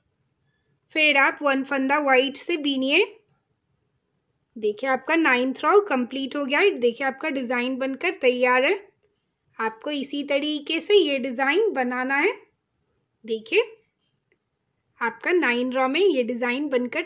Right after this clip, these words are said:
तैयार है। आपको इसी तरीके से सेम नाइन रो बीनना है। अब आपको ऊपर वाइट से प्लेन बीनना है। देखिए, इस तरीके से आपका बीना जाएगा। अगर आपको ये डिज़ाइन अच्छा लगा हो तो प्लीज़ लाइक, शेयर और कमेंट कीजिए।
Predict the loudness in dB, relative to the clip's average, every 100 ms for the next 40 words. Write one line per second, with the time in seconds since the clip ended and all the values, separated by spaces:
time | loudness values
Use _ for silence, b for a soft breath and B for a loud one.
0 | 0 0 2 2 2 0 -2 -4 -6 -6
1 | -6 -8 -4 -2 -2 -6 -4 0 2 2
2 | 0 0 2 2 0 -2 -2 -2 -2 -2
3 | -4 0 0 -2 -6 _ _ _ _ _
4 | _ -6 0 2 0 -2 -4 -4 -2 -2
5 | 2 2 2 -2 -6 -4 0 0 2 -2
6 | -2 0 2 2 0 -4 -4 0 -2 -2
7 | -2 0 0 -6 -8 -6 -4 -6 -8 b
8 | b b b b -4 -4 -4 -6 -4 -2
9 | -2 0 2 2 2 2 -2 -10 _ _
10 | _ _ _ _ -2 4 4 6 4 4
11 | 2 4 0 0 2 6 6 4 2 0
12 | 2 4 4 2 -2 -2 4 6 6 4
13 | 2 0 -4 0 2 4 2 0 2 2
14 | 2 -2 -4 -6 -4 0 2